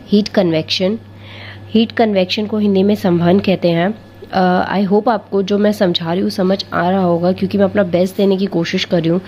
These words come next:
but still अगर आपको कोई भी डाउट होता है या किसी topic को आप ज़्यादा अच्छे से पढ़ना चाहते हैं तो please मुझे comment करके बोलिएगा,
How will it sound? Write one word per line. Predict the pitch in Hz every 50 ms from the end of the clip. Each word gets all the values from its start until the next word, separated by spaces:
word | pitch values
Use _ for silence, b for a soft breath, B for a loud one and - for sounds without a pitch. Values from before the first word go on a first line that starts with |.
| B B B B B -
but | 190 208 208
still | - - - 240 214 214
अगर | 220 220 220 233 220
आपको | 208 190 196 - 214
कोई | 196 - 208 196
भी | 185 214 226
डाउट | 190 185 175 165 170 180 180
होता | 202 185 175 - 180
है | 175
या | 180 190 190
किसी | 190 - 214 196 - 233
topic | - 220 180 180 - 190 185
को | - 208
आप | 202 185 175
ज़्यादा | 180 190 175 156 160 190
अच्छे | 208 208 - 220
से | 202 - 208
पढ़ना | 208 202 175 175 175 170
चाहते | 175 - 180 165 165 - 175
हैं | 170
तो | 175 - 196
please | 185 - 190 190 208 208 -
मुझे | 226 196 190 202
comment | 190 - 190 170 175 180 190 185
करके | - 185 175 - 190 170
बोलिएगा, | 165 175 160 165 165 175 180 175 170 175